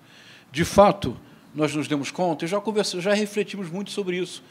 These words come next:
Fernanda, Rita, Claudinei e Felipe. É indissociável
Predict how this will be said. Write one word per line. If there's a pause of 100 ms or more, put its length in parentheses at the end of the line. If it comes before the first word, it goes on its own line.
(260)
Fernanda,
Rita,
Claudinei
e
Felipe. (1400)
É
indissociável